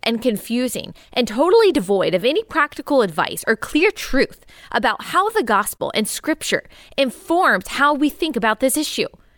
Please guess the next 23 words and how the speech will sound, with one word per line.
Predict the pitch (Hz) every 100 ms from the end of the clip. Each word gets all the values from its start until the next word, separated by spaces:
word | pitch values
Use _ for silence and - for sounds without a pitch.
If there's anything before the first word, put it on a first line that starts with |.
| _ -
There | 339
was | 330
nothing | 285 302 392 - 277 139 - -
about | 220 262 226
how | 226 269
we | 254
should | 226 240
think | 269
about | 269 170 - _ _ -
pronouns | - 254 415 392 98 - - -
or | - 254
how | 269 302
we | 311
should | 294 247
talk | 247 240 277 - - _
to | - 220
people | 277 294 302
in | 262 262
our | 247
lives | 214 285 339
in | 233
this | 247
situation. | - 240 254 302 - - -